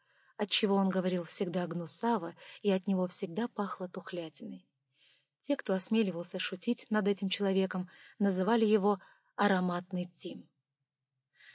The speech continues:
Этой ночью два компаньона, Весёлый Сид и Ароматный Тимми, стояли перед герцогиней, и мистер Лесли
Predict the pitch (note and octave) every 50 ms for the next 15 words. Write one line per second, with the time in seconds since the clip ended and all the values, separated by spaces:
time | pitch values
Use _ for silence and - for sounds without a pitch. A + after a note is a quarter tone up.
0 | _ _ _ _ _ _ _ _ _ - C4 C4+ - C4 B3+ A#3+ A#3 A#3 A3+ -
1 | - A3+ F#3 F#3+ F#3 G#3+ G#3 G3+ - G#3 F#3+ G3+ G3+ G#3 G#3 G3 G3+ G3 F#3 F3+
2 | F3+ G3+ - G3 F3+ G3+ F#3+ - - G3+ F#3+ F#3 F#3 - - G#3 G3 F#3+ - -
3 | - G3 F#3 F#3 F#3 F#3 F#3 F#3 F3+ F3+ F3+ F#3 F3 E3+ - - - C#4 C#4 B3
4 | F#3+ E3+ E3+ - - - - - _ _ - - - G#3+ G#3+ B3+ C#4 C#4 C#4 C4
5 | - C4 A#3+ A#3+ G3+ F#3+ A#3 A3 - - B3 A3 F3 D3 D#3+ D#3+ D#3+ E3+ E3 -
6 | _ _ _ - - _ G3+ G3+ F#3+ F#3+ F#3 - - - F#3 F3 F3 F3 F#3+ G#3+
7 | - - B3 B3+